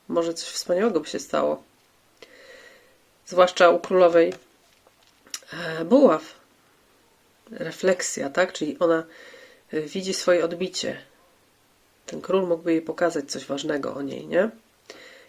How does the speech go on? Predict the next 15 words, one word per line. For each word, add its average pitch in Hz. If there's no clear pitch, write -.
Więc -
może 160
jest 165
w 165
waszym 160
życiu 156
ktoś, 180
kto -
potrzebuje 165
od 165
was 160
dobrej 240
rady, 190
mm, 151
wglądu, 165